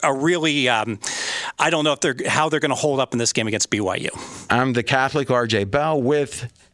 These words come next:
Speaker 2: is that the way? No, I know. <laughs> All right, so I kind of agree with what you're saying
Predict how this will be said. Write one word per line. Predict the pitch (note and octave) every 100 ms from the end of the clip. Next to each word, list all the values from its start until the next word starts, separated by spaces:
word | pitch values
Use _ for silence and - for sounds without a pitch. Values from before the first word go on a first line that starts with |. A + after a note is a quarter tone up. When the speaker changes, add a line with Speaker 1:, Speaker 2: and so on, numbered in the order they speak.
| _ -
Speaker 2:
is | G#2
that | C3 C3
the | G#2+ A#2+
way? | B2+ B2+
No, | F2+
I | F2 C2+ F#2
know. | F2
<laughs> | - - - - G#4 - C#4 - C4+ - - - - -
All | D#3
right, | D3 G2
so | - F3 E3+ C3+ A2+ - - - _ _ _ _ _ _ _ _ _ _ _ _ _ _ -
I | G#3+
kind | - B3+
of | C4+
agree | G3 D3 G3+
with | E3+ D3+
what | D#3
you're | A#2+
saying | - E3 D#3 G1+